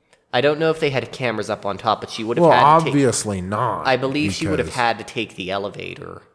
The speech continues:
Speaker 1: to the top floor and then have, then climbed another flight of stairs. Now, I'm not
Speaker 2: True.
Speaker 1: exactly sure about the layout, so maybe they didn't have cameras on the stairs, and she, after she had the elevator incident, she just took the stairs where maybe there were no cameras.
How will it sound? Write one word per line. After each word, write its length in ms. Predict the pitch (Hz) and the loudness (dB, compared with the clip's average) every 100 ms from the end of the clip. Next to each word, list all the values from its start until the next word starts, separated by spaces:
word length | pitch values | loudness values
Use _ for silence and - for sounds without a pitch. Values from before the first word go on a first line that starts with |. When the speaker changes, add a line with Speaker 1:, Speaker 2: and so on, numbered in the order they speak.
| _ _ _ _ _ _ _ _ - | _ _ _ _ _ _ _ _ -16
Speaker 1:
to 380 | - 120 107 101 | -6 -4 -4 -6
the 80 | 95 | -6
top 460 | - 95 - - - _ _ | -6 -6 -6 -20 -20 _ _
floor 640 | - 127 123 98 87 87 | -16 0 2 4 0 -2
and 140 | 98 101 | -4 -4
then 140 | 98 | -4
have, 260 | 90 - - | -6 -10 -2
then 260 | 113 104 | -2 -2
climbed 360 | 95 104 98 90 | -6 -6 -4 -6
another 220 | 90 87 | -10 -12
flight 300 | 87 98 85 | -10 -8 -8
of 60 | 85 | -12
stairs. 580 | - 90 85 - - 127 | -12 -12 -12 -16 -14 -4
Now, 160 | 120 | -2
I'm 100 | 117 | 0
not 200 | 139 147 | 2 0
Speaker 2:
True. 80 | 143 | 0
Speaker 1:
exactly 500 | 123 107 113 113 113 | -6 0 0 0 -4
sure 220 | - 107 | -6 -4
about 220 | 95 90 | -2 -4
the 80 | - | -4
layout, 340 | 98 95 92 92 | -2 0 0 -2
so 120 | 113 | -4
maybe 500 | 107 110 107 104 101 | 0 0 0 -4 -4
they 140 | 98 98 | -4 -4
didn't 240 | 98 98 | -6 -6
have 380 | 101 92 85 - | -2 -2 -4 -12
cameras 500 | - 107 98 92 90 | -2 0 0 -4 -4
on 240 | 98 95 | -4 -4
the 60 | 90 | -4
stairs, 500 | - - 95 92 90 | -8 -4 -2 -2 -4
and 100 | 92 | -10
she, 420 | - 104 87 87 - - - | -8 -6 -6 -8 -14 -20 -10
after 280 | - 104 - | -2 -2 -2
she 200 | 104 - | -10 -2
had 140 | 101 87 | -2 -2
the 140 | 95 | -2
elevator 500 | 107 101 90 87 85 | -2 -2 -6 -6 -8
incident, 400 | 82 - 92 87 | -10 -8 -8 -8
she 120 | 95 | -10
just 260 | 95 90 - | -10 -10 -8
took 180 | 95 - | -10 -8
the 80 | |
stairs 440 | 95 - 90 87 - | -10 -6 -6 -6 -6
where 300 | 90 87 85 - _ - _ | -6 -6 -12 -20 _ -20 _
maybe 200 | 110 92 | -6 -4
there 160 | 92 85 | -4 -4
were 320 | 90 107 107 | 0 0 2
no 180 | 120 123 | 2 0
cameras. 680 | 123 127 113 120 123 - - | 0 -2 -2 -4 -6 -6 -12